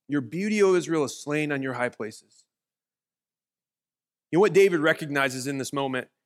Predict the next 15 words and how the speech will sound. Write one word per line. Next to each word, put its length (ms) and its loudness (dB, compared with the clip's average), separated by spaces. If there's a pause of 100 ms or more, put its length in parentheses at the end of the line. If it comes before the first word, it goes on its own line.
(120)
He 60 0
understands 420 0
that 140 -2
worthy 420 4
leadership 600 -2
is 160 -4
the 80 -6
beauty 560 -6 (720)
of 160 0
a 40 -4
nation. 360 -8 (1800)
Proverbs 680 2 (200)
twenty-nine 580 0
says 260 -8
this. 420 -4